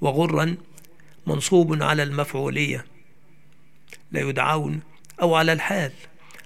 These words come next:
أي أنهم إذا دعوا على رؤوس الأشهاد نودوا بهذا الوصف، وكانوا على هذه الصفة وتلك الحال. وقوله محجلين من التحجيل،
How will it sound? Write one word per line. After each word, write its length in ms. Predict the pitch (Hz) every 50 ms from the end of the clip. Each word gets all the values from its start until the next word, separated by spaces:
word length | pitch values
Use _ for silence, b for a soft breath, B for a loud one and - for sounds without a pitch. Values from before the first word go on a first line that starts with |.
| B B
أي 160 | 151 143 143
أنهم 360 | 143 147 160 165 160 175 160
إذا 260 | 151 147 139 147 139 131
دعوا 580 | 131 175 185 190 175 156 147 139 131 127 -
على 260 | - - - - -
رؤوس 460 | - 143 143 151 175 180 175 160 - 156
الأشهاد 580 | - - - 135 - - - 165 160 151 147
نودوا 480 | 143 135 139 151 165 160 143 139 147 139
بهذا 420 | 139 131 131 143 160 160 147 151
الوصف، 440 | 127 135 147 170 190 185 - - - b b b b b b b b b b
وكانوا 480 | - 151 147 - 180 165 160 156 139 135
على 140 | 139 143 139
هذه 440 | 135 131 143 151 147 143 143 131 135
الصفة 540 | 131 123 - - 160 151 - 151 139 135
وتلك 440 | 147 143 135 - 160 139 131 - -
الحال. 420 | 127 - - - - - - - - - - - - - - b b b b b b b b b b b b b b b b b
وقوله 560 | - 139 - - 185 190 180 185 185 190 175
محجلين 800 | 175 175 160 - - 175 151 160 160 160 170 180 185 180 175 175 170
من 140 | 165 165 160
التحجيل، 680 | 143 135 - - 123 - - 135 127 127 131 127 - -